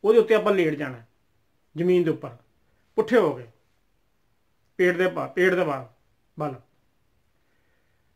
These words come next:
ਤੇ ਤੁਸੀਂ ਦਸ ਪੰਦਰਾਂ ਮਿੰਟ ਦੇਖੋਗੇ ਵੀ ਇਹ ਧੁੰਨੀ ਜਿਹੜੀ ਤੁਹਾਡੀ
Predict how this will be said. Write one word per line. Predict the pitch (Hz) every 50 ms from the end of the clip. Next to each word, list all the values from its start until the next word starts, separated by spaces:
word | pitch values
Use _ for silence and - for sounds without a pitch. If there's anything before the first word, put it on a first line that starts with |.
| _ _ _ _ _ _ _ _ _
ਤੇ | - 180 180 180 180 180 180 185 180 - - _
ਤੁਸੀਂ | - 190 214
ਦਸ | - 214 208 -
ਪੰਦਰਾਂ | - 214 220 233 233
ਮਿੰਟ | 233 226
ਦੇਖੋਗੇ | 220 220 214 220 240 233 226 233 233
ਵੀ | 240 240 240
ਇਹ | 233 226 214 220 -
ਧੁੰਨੀ | - 208 180 185 196
ਜਿਹੜੀ | 196 214 214 226
ਤੁਹਾਡੀ | 196 220 185 170 175 185 185 175 170 170